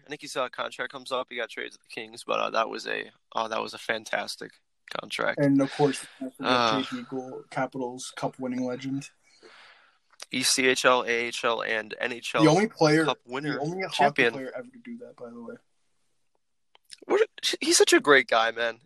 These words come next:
Speaker 1: I, I mean, honestly, this is so, it's, like, off course, but Jay Beagle's just a great
Speaker 2: Yeah, good
Speaker 1: guy.
Speaker 2: for him that he got
Speaker 1: It,
Speaker 2: that
Speaker 1: it's like
Speaker 2: contract. Good for him, man. Like, he d-, deserves it.
Speaker 1: Yeah.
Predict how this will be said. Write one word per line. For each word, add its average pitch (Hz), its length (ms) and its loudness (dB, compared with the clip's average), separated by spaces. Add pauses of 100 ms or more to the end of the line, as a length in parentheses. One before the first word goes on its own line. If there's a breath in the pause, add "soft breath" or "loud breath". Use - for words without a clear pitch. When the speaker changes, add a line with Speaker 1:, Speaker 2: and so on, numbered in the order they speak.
Speaker 1:
I, 110 120 0
I 160 80 8
mean, 170 120 0
honestly, 165 500 0
this 139 160 -16
is 143 120 -12
so, 147 200 -2
it's, 139 120 -12
like, 131 120 -6
off 120 200 -6
course, 120 280 -14
but 123 120 -10
Jay 214 160 2
Beagle's 123 300 -6
just - 160 -14
a 123 40 -12
great - 180 0
Speaker 2:
Yeah, 120 100 0
good 190 120 6
Speaker 1:
guy. - 60 2
Speaker 2:
for 277 140 4
him 160 140 0
that 147 100 -4
he 143 80 -8
got 139 180 -4
Speaker 1:
It, 160 60 -4
Speaker 2:
that 143 100 -2
Speaker 1:
it's - 140 -6
like 170 140 4
Speaker 2:
contract. 117 420 -10
Good - 140 -10
for 120 120 -18
him, 117 160 -10
man. 110 240 -10
Like, 123 140 -8
he 131 100 -12
d-, 120 120 -18 (280)
deserves 113 420 -14
it. 117 120 -16 (100)
Speaker 1:
Yeah. 58 320 -2